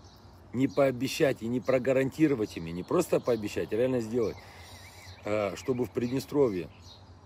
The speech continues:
в Приднестровском регионе статус русского языка имел бы статус второго государственного языка в Молдове, в этом регионе, так же, как в Гагаузии. Значит, эта проблема никогда не решится.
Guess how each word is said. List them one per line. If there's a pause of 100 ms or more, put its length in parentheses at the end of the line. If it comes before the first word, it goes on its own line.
(380)
в
Приднестровском
регионе (360)
статус (160)
русского
языка (460)
имел
бы (640)
статус (680)
второго
государственного
языка
в
Молдове,
в
этом
регионе, (800)
так
же,
как
в
Гагаузии. (580)
Значит,
эта
проблема
никогда
не
решится.